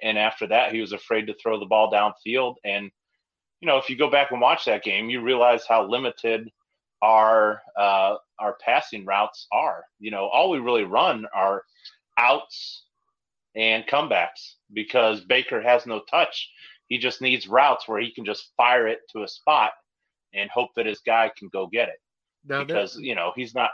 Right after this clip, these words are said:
Speaker 1: he's
Speaker 2: Yeah.
Speaker 1: not lofting it up much. There was, there was a play,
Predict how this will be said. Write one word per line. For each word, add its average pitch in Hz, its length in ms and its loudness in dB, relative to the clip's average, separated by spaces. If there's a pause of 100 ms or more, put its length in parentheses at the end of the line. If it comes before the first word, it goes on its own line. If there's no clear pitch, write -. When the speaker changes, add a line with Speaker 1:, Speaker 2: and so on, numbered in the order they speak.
Speaker 1:
he's 156 140 -8
Speaker 2:
Yeah. 101 160 0
Speaker 1:
not 92 80 -8
lofting 113 400 2
it 95 160 -2
up - 180 2
much. - 320 0 (100)
There 139 220 4
was, 131 200 0
there 131 160 4
was 120 160 -2
a 120 100 -2 (100)
play, 139 480 4